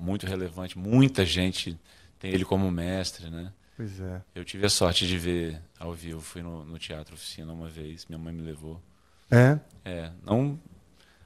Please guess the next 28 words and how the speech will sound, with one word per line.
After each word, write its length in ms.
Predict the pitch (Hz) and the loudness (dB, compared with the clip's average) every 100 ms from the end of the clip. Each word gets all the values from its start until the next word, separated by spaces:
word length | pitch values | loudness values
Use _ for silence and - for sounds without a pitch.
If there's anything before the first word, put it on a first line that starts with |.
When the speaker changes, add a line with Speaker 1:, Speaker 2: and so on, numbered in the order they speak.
| _ _ - | _ _ 0
Speaker 1:
não 160 | 110 | 2
sou 200 | 113 117 | 4 4
um 280 | 117 117 107 | 6 6 6
grande 540 | 98 104 104 104 92 87 | 6 6 6 6 6 4
conhecedor 560 | 98 92 - 87 90 90 | 0 2 4 4 4 6
da 100 | 87 | 6
obra 160 | 87 87 | 4 2
dele, 240 | 90 87 | 2 2
não, 140 | 87 | -2
mas 180 | 92 92 | -2 0
eu 80 | 95 | 4
sei 260 | - - 92 | 6 6 6
da 340 | 95 92 87 | 8 8 6
magnitude 680 | 85 90 92 95 - 78 78 | 4 2 0 -4 -6 -8 -10
de 120 | - | -14
tudo 200 | - 80 | -12 -12
que 100 | 82 | -10
ele, 280 | 85 85 82 80 _ _ - - _ _ - - | -10 -8 -10 -12 _ _ -20 -20 _ _ -20 -16
que 60 | 80 | -14
ele 120 | 80 | -14
criou. 400 | - 92 76 71 - _ - _ _ - | -12 -10 -10 -10 -18 _ -20 _ _ 4
Speaker 2:
Sim, 360 | 127 117 107 101 - - | 10 10 8 4 -8 4
não, 240 | 117 92 - - - | 6 6 -2 -8 0
é, 460 | 107 110 95 101 98 | 2 2 0 -2 -4
com 140 | - 107 | 0 2
certeza, 580 | 135 135 110 104 101 | 2 4 6 6 6
bicho. 300 | 98 92 - | 2 -2 -4
É. 220 | 110 101 | -4 -4